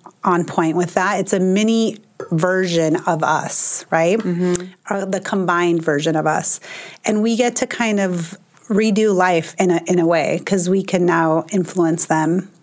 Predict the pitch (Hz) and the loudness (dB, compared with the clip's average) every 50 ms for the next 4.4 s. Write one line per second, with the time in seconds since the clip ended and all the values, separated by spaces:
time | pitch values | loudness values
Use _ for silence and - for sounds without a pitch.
0 | _ _ - - 208 175 160 202 202 202 190 175 160 156 160 156 - - _ _ | _ _ -2 -2 0 0 2 2 2 2 4 2 2 2 0 -2 -6 -14 _ _
1 | _ _ _ _ _ _ _ _ - - - _ - 185 160 175 165 160 180 175 | _ _ _ _ _ _ _ _ -14 -14 -6 _ 0 0 2 2 2 2 2 2
2 | 175 165 170 170 170 170 170 160 165 156 160 165 - - 220 233 214 233 220 233 | 4 4 4 2 2 2 0 0 2 0 0 0 -2 -2 0 2 2 2 2 2
3 | 233 196 226 214 220 233 220 226 208 208 208 220 202 202 202 208 190 202 196 196 | 2 2 2 2 2 2 2 2 0 0 0 0 2 2 2 2 2 2 0 0
4 | 196 190 170 160 160 160 - - | 2 2 2 2 2 0 -2 -4